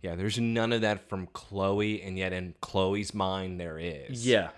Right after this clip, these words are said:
Speaker 2: She lives in a fantasy land.
Speaker 1: Yeah, where Clark is interested in her. It's
Speaker 2: Clark still loves me, I swear.
Speaker 1: <laughs> It's a really depressing <laughs> whenever you get to the bottom of it.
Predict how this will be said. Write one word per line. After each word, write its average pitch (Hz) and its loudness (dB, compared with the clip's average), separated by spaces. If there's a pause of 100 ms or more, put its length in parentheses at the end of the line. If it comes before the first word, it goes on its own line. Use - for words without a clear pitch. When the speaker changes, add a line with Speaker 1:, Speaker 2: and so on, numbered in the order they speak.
(400)
Speaker 2:
She - -6
lives 110 4
in 110 0
a 98 0
fantasy 104 -2
land. 90 -8
Speaker 1:
Yeah, 101 2
where 95 -2
Clark 110 2
is 98 -4
interested 95 -4
in 82 -4
her. 73 -12 (720)
It's 123 4
Speaker 2:
Clark 170 10
still 170 6
loves 131 6
me, 117 4
I 110 4
swear. 123 6 (100)
Speaker 1:
<laughs> - -8
It's 170 2
a 226 6
really 147 0
depressing 127 4
<laughs> - -2
whenever 139 4
you 123 4
get 127 4
to 123 -4
the 113 -2
bottom 107 4
of 95 -4
it. 98 -2